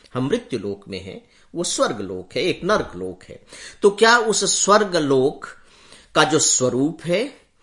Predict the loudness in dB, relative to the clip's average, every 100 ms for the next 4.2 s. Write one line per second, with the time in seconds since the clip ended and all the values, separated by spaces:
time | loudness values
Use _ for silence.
0 | -20 -4 -2 0 0 -2 0 0 2 2
1 | 0 -2 0 4 4 0 -4 -4 -4 -10
2 | -8 2 2 2 0 -2 -2 -2 -2 -2
3 | -6 -4 -4 -2 -2 -2 -2 -2 -2 -2
4 | -2